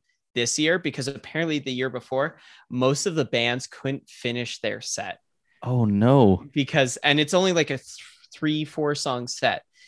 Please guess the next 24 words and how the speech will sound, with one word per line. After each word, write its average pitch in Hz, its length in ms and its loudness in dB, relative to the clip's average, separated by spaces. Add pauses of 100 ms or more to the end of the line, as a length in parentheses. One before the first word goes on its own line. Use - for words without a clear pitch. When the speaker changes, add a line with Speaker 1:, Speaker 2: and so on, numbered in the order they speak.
(160)
Speaker 1:
And 131 160 2
it's 127 140 0
just, - 260 -8
they 131 120 0
couldn't 123 280 -10
finish 131 480 -10 (240)
because 123 420 -8
it 117 80 -8
was 123 200 -8
just - 300 -12
too - 260 -6
much. 131 420 0 (340)
So - 100 4
I 156 80 8
think 202 200 2
they 202 100 4
turned 190 240 -2
it 160 100 -2
down 156 240 2
for 151 140 -2
us. 151 160 4
However, 151 540 0
it - 60 -10
was, 302 460 -8